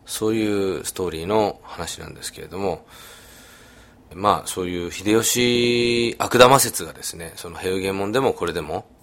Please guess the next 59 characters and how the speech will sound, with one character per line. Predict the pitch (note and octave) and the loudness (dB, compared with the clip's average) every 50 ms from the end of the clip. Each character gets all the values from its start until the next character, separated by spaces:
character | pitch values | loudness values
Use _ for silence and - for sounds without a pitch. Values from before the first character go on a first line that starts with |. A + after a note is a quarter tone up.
| - _ D#2+ | -20 _ -14
だ | E2+ E2 | -12 -12
ん | E2 | -10
だ | D#2 D#2 | -12 -12
ん | D2+ | -12
出 | D#2+ E2 | -10 -8
て | F2+ F#2 | -8 -8
き | - | -8
て | - D#2+ | -8 -12
る | - | -12
と。 | - - - - - - - - - - - - - - - - - - - | -14 -16 -18 -18 -20 -20 -20 -20 -20 -20 -20 -20 -20 -20 -20 -20 -20 -20 -16
ま | F#2 E2 D2+ D#2 - - | -14 -12 -12 -14 -16 -20
あ、 | - - - - - - | -20 -20 -20 -20 -20 -18
ど | E2+ F#2 F2+ | -12 -10 -10
う | F2 | -10
い | E2 | -10
っ | |
た | - - D#2+ | -10 -12 -12
風 | - - D#2 D2+ D#2+ | -10 -10 -12 -10 -10
の | D#2 D#2 | -12 -12
吹 | - - - F2 | -14 -14 -14 -12
き | F2 | -10
回 | E2+ E2 | -8 -8
し | - F2 | -6 -6
な | E2+ E2 | -6 -6
ん | D#2 | -8
だ | D#2 | -10
ろ | D2+ D#2 | -10 -6
う | E2 | -4
な | F2 F2+ | -4 -4
っ | - | -6
て | - - - D#2+ | -8 -16 -16 -16
い | D2+ | -14
う | |
気 | - - E2+ | -14 -18 -18
は | D#2+ D#2+ | -16 -14
す | - D#2+ | -14 -14
る | D#2 | -14
ん | D#2 | -12
で | - | -14
す | - - | -14 -14
が、 | D#2+ | -10
僕、 | E2+ F#2+ F#2 G2 E2+ | -10 -8 -8 -8 -10
秀 | F#2 F#2 G2 F#2+ | -4 -2 -2 -2
吉、 | F2 - F#2+ F#2 F2+ - - - - - - - - - - - | -2 -2 -4 -4 -6 -6 -10 -14 -20 -20 -20 -20 -20 -20 -20 -18
と | - - | -16 -16
っ | - | -8
て | - F#2+ | -8 -6
も、 | F2+ F2 E2+ E2+ E2+ - - - | -4 -4 -4 -4 -6 -8 -10 -12
あ | - F2 E2 | -12 -10 -10
の、 | D#2+ D#2+ D#2 D#2 D#2 E2 - - - - B1 A#1+ A1 A1 A1+ G1+ G1+ - - - | -10 -10 -10 -12 -12 -14 -14 -14 -14 -14 -14 -16 -16 -16 -18 -20 -20 -20 -18 -12
小 | - F#2+ F2+ | -8 -8 -6
説 | F2 E2+ - - F2+ | -6 -4 -6 -6 -4
の | F2 | -6
中 | E2+ D#2 D#2 | -6 -8 -10
で | - D#2 | -10 -8
何 | E2+ F2+ F#2 | -8 -8 -8
冊 | E2+ E2 - - | -8 -8 -8 -8
か | - D#2+ | -8 -8
し-、 | - - | -12 -12